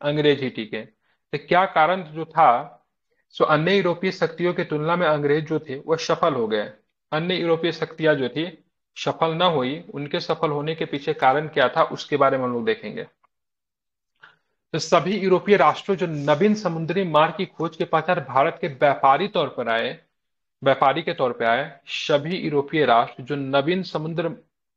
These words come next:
मार्ग की खोज के पश्चात भारत में व्यापारी के तौर पर, जितने भी यूरोपियन कंपनियां थे, कोई आया था ऐसा नहीं, भारत में जाते ही क्या करेंगे, भारत को हथिया लेंगे, ऐसा तो किसी के प्लान नहीं था। सबका प्लान क्या था? ट्रेड ही था।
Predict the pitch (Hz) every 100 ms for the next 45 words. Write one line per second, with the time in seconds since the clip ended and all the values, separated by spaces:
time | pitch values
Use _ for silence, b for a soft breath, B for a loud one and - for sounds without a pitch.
0 | _ _ _ - 160 151 147 165 175 180
1 | - - 165 165 143 127 143 139 117 135
2 | 139 175 - 117 - b b b _ 131
3 | 117 151 151 156 151 165 160 139 120 165
4 | 131 143 170 175 180 165 - 180 175 165
5 | 175 175 175 175 175 175 170 196 220 165
6 | 165 165 147 135 151 165 156 143 143 160
7 | 151 151 151 156 156 143 135 143 151 143
8 | 147 143 147 147 151 139 143 143 151 151
9 | 170 170 160 170 180 202 190 - 139 -
10 | _ _ _ _ _ - 139 139 190 196
11 | 202 208 214 160 135 - 147 151 196 214
12 | 196 156 147 _